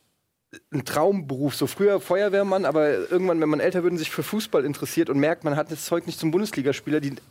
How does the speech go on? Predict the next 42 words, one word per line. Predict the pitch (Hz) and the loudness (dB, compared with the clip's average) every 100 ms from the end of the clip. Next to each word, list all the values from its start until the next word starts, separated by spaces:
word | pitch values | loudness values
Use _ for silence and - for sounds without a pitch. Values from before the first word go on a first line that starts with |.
| - 135 | -18 -8
exakt | - - 175 - | -6 -4 -4 -4
zweite | 147 165 180 180 - - - - | 0 2 4 2 2 -12 -18 -4
Idee, | 156 151 196 | 0 2 2
die | 170 | 2
man | 151 139 | 0 2
hat, | 147 - | 0 -2
ist, | 147 - - | -6 -4 0
äh, | 143 139 139 | 2 2 0
Kommentator | 156 156 139 160 185 135 | 0 0 0 0 0 0
oder | 120 127 123 117 | 2 2 2 0
Feldreporter | - 156 160 143 135 120 | -2 -2 -2 -4 -2 0
oder | 139 131 | 0 2
irgendwie | 185 185 160 | 0 2 2
halt | 147 143 | 2 2
möglichst | 165 196 180 156 - | 2 2 0 -2 0
nah | 160 156 | 2 2
ran | 139 180 - | 2 0 0
ans | 131 - | -4 -4
Geschehen. | 135 - 127 | -4 0 0
Ist | - 208 | 0 -4
das | - | -4
für | |
dich | 185 233 | -4 -2
auch | 202 | -4
so | - | -2
ein | 170 | -2
Traumberuf? | - 185 233 262 269 - - - - - | 0 0 0 -2 -4 -6 -20 -20 -14 0
So | 151 | 0
ein, | 139 131 139 | 0 -10 -4
so | 139 | 0
ein | 127 | 2
Wunsch, | 151 254 | 0 0
den | - 165 | -2 -2
du | |
schon | 160 165 | 0 -2
irgendwie | 135 170 170 160 160 - - - _ _ - | 0 -2 0 -2 -4 -14 -20 -20 _ _ -2
immer | 185 202 165 | 2 2 2
hattest? | 185 226 - - - _ _ - | -2 -4 -8 -14 -20 _ _ -2
Du | 139 | 0
hast | 170 | 2
ja | |
auch | 165 | 0